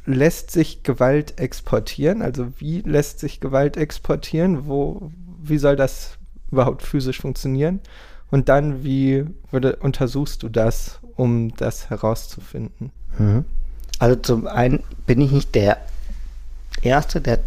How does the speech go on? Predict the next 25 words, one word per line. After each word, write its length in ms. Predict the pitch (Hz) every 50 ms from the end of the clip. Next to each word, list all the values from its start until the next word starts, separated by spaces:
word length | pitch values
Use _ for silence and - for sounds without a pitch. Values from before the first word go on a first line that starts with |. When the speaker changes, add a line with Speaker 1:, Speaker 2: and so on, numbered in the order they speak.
| - - -
Speaker 2:
das 180 | 117 - -
sagt, 380 | - 110 139 143 139 - - -
also 180 | - - 113
diese 240 | 104 104 107 101 104
Idee, 380 | - - 101 101 104 104 107 - - - - - - - - - - - - - - - - - - - -
irgendwie, 280 | - 120 107 107 110 107
dass 460 | 104 107 104 104 - - - - - - - - - - - -
die 80 | - -
Bandengewalt 800 | - - - - 139 135 135 127 117 113 107 107 104 104 104 -
in 120 | 104 101
Zentralamerika, 1000 | 95 - 98 95 - 107 98 95 95 98 98 107 123 135 135 - 151 156 175 165 - - - - - - - - - - - - - - -
El 140 | 131 113 -
Salvador, 560 | - 107 98 98 101 - 107 101 104 110 107
Honduras, 480 | 104 107 104 104 104 113 104 101 110 -
auch 340 | - - - - - - -
Guatemala, 600 | - 101 95 - 101 95 104 113 120 123 131 - - - - - - - - - - - - - - - -
ihre 200 | - 120 110 101
Ursprünge 640 | - 117 123 135 - - - - 117 104 110 101 98
hat 200 | 104 104 - - -
in 220 | - 101 101 104
den 160 | 98 104 104 -
U 160 | 101 98 101
S 180 | 98 - - -
A, 300 | 101 101 104 120 127 - - - - - - - - - - - - - - - - - - - - - - - - - -
ähm, 460 | - 110 98 98 95 92 90 87 85